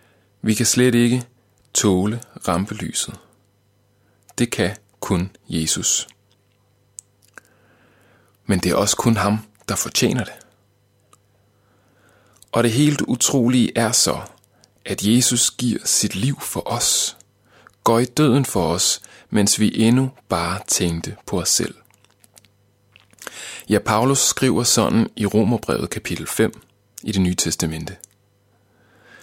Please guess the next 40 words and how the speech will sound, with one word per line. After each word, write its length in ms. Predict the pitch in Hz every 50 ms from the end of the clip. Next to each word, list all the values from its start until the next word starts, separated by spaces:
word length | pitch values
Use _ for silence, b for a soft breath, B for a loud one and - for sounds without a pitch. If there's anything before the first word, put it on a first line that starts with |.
| b b b b b b b b b b b b
"Der 60 | 101
er 60 | 101
næppe 280 | 104 107 113 127 120 143
nogen, 360 | 135 117 104 98 101 113 120
som 280 | - - - 113 104 95
vil 80 | 95
gå 180 | - - 90 82
i 40 | 85
døden 360 | - - 117 117 101 120 117
for 180 | - - 110 95
en 140 | 87 82
retfærdig. 540 | - 85 - - 101 92 - 50 - 104 101 - _ _ _ _ b b b b b b b b b b b b b
Måske 400 | 135 131 123 - - 151 151 139
vil 100 | 147 143
man 200 | 139 123 117 104
våge 320 | 110 110 107 117 127 123
livet 300 | 110 117 117 87 113 117
for 160 | - - 110
en, 280 | - - 117 113 98 117
som 200 | - - 127 113
er 40 | 110
god. 240 | - - - 80 73 - - - _ _ _ _ _ _ B B B B B B B B B
Men 180 | 117 110 107 110
Gud 240 | - - 127 131
viser 400 | 135 120 123 135 123 117 - 123
sin 240 | 117 - - 110 110
kærlighed 480 | 104 - 107 104 107 110 117 113 113 -
til 300 | - - - 110 113 120
os, 300 | 123 120 - - - - B B B B B B B
ved 100 | 95 107
at 140 | 104 104 -
Kristus 500 | - - 120 120 - - - 123 - -
døde 300 | - 107 98 101 110 113
for 280 | 110 - 95 90 90
os, 180 | 95 104 - -
mens 260 | 107 98 71 - -
vi 120 | 107 107 -
endnu 260 | - 95 95 104 107 104
var 80 | 104
syndere. 460 | - - - 87 82 80 80 80 82